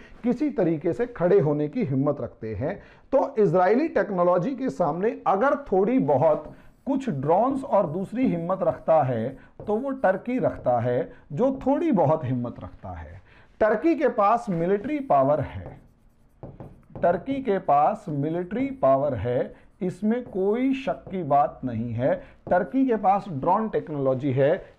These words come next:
इसमें कोई शक की बात नहीं है। लेकिन क्या टर्की की एयरफोर्स स्ट्रॉन्ग है? तो आंसर है टर्किश एयरफोर्स स्ट्रॉन्ग नहीं है। और जिस, जब से टर्की, टर्की के अंदर एर्दोगान आए हैं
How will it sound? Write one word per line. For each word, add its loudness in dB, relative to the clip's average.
इसमें 0
कोई 2
शक -6
की -2
बात 0
नहीं -4
है। 0
लेकिन -4
क्या 4
टर्की 0
की -10
एयरफोर्स 0
स्ट्रॉन्ग -2
है? -10
तो -4
आंसर 2
है 0
टर्किश -2
एयरफोर्स -2
स्ट्रॉन्ग -2
नहीं -4
है। -16
और 4
जिस, -2
जब 2
से -2
टर्की, 0
टर्की 0
के -2
अंदर 0
एर्दोगान 2
आए 2
हैं 0